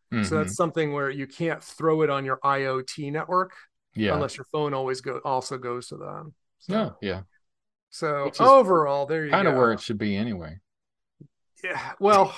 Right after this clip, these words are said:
Speaker 1: I would love to throw it on the I O T network. Yeah, your phone probably should. Everything should be isolated, but, but it can't be isolated. It has
Speaker 2: Yeah.
Speaker 1: to talk directly. That's the whole thing. So.
Speaker 2: <laughs> Uh-huh.
Speaker 1: Um, we're a little, I,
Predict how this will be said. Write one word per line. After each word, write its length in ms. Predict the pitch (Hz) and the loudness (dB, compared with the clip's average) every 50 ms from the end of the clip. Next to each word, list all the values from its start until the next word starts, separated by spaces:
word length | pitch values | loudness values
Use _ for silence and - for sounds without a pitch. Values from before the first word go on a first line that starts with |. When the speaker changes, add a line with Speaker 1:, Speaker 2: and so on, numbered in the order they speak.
| - - - | -14 -6 -2
Speaker 1:
I 80 | 185 | 2
would 160 | 190 196 190 160 | 2 4 4 4
love 180 | 190 247 - | 4 4 4
to 100 | - 190 | 2 0
throw 240 | - - 202 208 185 | 0 2 2 2 4
it 80 | 175 170 | 4 2
on 100 | 160 156 | 0 -2
the 180 | 156 151 151 | -2 -2 -2
I 320 | 151 147 143 139 147 151 147 | 0 0 0 0 -2 -2 -2
O 80 | 147 | -4
T 200 | 147 - 233 269 | -4 -4 -2 0
network. 400 | 262 185 147 139 143 143 139 - - | 2 2 2 2 0 -2 -4 -4 -4
Yeah, 200 | 175 202 214 185 | 0 4 4 4
your 120 | 156 143 143 | 4 2 0
phone 280 | - 170 180 202 214 | 0 0 0 0 -2
probably 240 | - 170 151 139 143 127 | 0 0 0 0 -2 -4
should. 180 | - 147 135 | -6 -6 -2
Everything 360 | 175 240 233 190 160 156 147 | 0 0 2 2 2 0 -2
should 160 | 131 - - 127 | -4 -6 -8 -8
be 80 | 123 | -6
isolated, 420 | 120 127 131 - - 135 131 127 139 | -6 -6 -6 -8 -10 -10 -10 -2 2
but, 140 | 190 190 175 160 | 2 2 2 2
but 100 | 147 196 196 | 4 4 4
it 80 | 190 | 6
can't 160 | 196 208 196 196 | 6 4 4 4
be 80 | 190 | 4
isolated. 500 | 185 240 - - 208 156 131 131 156 - _ | 4 4 2 0 -2 -4 -4 -6 -10 -12 _
It 140 | 147 151 | -2 2
has 100 | 160 170 170 | 6 6 8
Speaker 2:
Yeah. 120 | 151 147 | 8 6
Speaker 1:
to 60 | - - - | 6 2 -4
talk 200 | - 226 226 - - _ | -4 -4 -4 -4 -4 _
directly. 480 | - - 151 147 190 233 - - 220 135 | 0 0 2 4 2 2 2 2 0 0
That's 220 | 135 143 151 151 - | 0 -4 -6 -6 -4
the 60 | 143 | -2
whole 160 | 143 156 147 - | 0 0 2 2
thing. 360 | 180 214 208 139 147 147 147 - - | 2 2 2 0 -2 -8 -14 -16 -16
So. 200 | - - - 101 | -12 -8 -8 -8
Speaker 2:
<laughs> 40 | - | -4
Uh-huh. 420 | 123 113 113 104 110 113 113 117 117 - _ _ _ _ _ _ _ - | 0 2 2 4 4 2 0 0 -4 -8 _ _ _ _ _ _ _ 2
Speaker 1:
Um, 400 | 170 175 175 175 175 175 175 - | 6 6 8 8 6 4 0 0
we're 220 | - 165 190 226 214 | 2 4 6 6 6
a 80 | 202 | 6
little, 340 | 180 175 190 214 220 220 202 180 | 4 4 6 6 6 6 6 4
I, 100 | 185 | 4